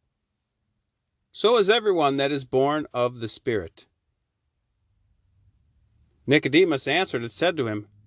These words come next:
"How can these things be done?" Jesus answered and said to him, Art thou a master in Israel, and knowest not these things?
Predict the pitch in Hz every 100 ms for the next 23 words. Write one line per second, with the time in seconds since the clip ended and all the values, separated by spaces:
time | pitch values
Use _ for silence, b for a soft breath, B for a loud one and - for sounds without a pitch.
0 | _ _ _ _ _ _ _ - 208 285
1 | 269 240 220 196 220 202 190 220 175 202
2 | 110 - _ _ _ _ - - - -
3 | _ - _ _ 131 160 185 104 147 196
4 | - 120 120 - 175 117 104 90 - -
5 | _ _ - _ _ _ _ _ _ _
6 | - 165 - 151 190 143 117 120 165 -
7 | 175 120 98 123 135 156 175 196 _ _
8 | _ - 101 107 139 139 110 127 - 156
9 | 156 - 147 180 185 -